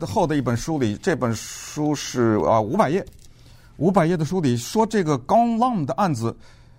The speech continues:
一二三四，七行没了。所以当时我看到这个，我就觉得，哎，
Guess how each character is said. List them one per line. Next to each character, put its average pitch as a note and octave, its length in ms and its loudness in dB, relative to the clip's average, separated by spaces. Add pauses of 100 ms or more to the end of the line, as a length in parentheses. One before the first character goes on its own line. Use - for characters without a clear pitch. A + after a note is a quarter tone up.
(140)
一 C3 140 -2
二 A#2+ 160 4
三 C3+ 240 -2
四， - 260 -6 (640)
七 B3 240 2
行 E3 220 2 (560)
没 B2 160 2
了。 G#3+ 240 2
所 F#3+ 160 0
以 - 20 4
当 B3+ 200 2
时 A3 100 -2
我 F3+ 80 2
看 G#3+ 180 0
到 F3+ 80 0
这 E3+ 80 -2
个， D3+ 80 0
我 B2 60 0
就 D3 160 -2
觉 D#3 140 -2
得， C#3+ 160 -4
哎， A3+ 160 2